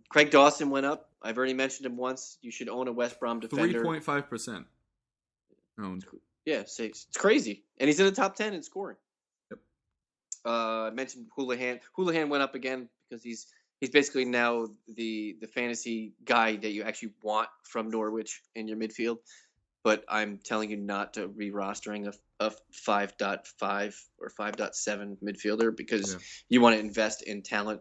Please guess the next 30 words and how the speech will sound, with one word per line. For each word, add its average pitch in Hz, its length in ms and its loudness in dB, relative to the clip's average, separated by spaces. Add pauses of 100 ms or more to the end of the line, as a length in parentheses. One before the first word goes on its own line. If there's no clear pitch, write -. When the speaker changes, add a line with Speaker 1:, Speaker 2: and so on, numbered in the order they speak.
(140)
Speaker 1:
not 107 140 -2
Speaker 2:
Yeah, 123 80 4
either 139 300 4
Speaker 1:
hope. 120 200 6
Speaker 2:
actually 131 400 2
spend 120 400 -2
it 104 160 0 (140)
or 110 180 0
go 110 180 0
for, 110 180 -10
like, 104 160 -4
a 107 60 -6
four 107 300 -2
dot 101 220 -2
oh 101 200 0
to 92 120 -8
just 95 260 -12
fill - 140 -4
Speaker 1:
Yeah, 107 80 2
Speaker 2:
your 92 80 -4
roster. 95 360 -12
Speaker 1:
because, 131 380 2
because 123 320 -4
look 139 160 2
at, 147 180 -2
look 139 160 0
at 143 120 -4
Hoolahan's 120 420 0
percentage 113 520 -4
rate 104 320 -4